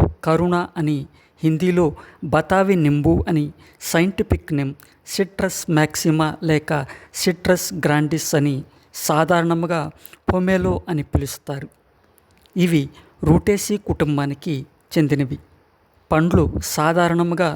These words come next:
లేత ఆకుపచ్చ రంగులో ఉండి మాగినప్పుడు పసుపు పచ్చ రంగులో మారుతుంది. ఈ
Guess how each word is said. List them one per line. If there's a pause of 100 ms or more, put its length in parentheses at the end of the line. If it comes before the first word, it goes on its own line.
(100)
లేత
ఆకుపచ్చ
రంగులో (120)
ఉండి (500)
మాగినప్పుడు (540)
పసుపు (200)
పచ్చ
రంగులో (420)
మారుతుంది. (680)
ఈ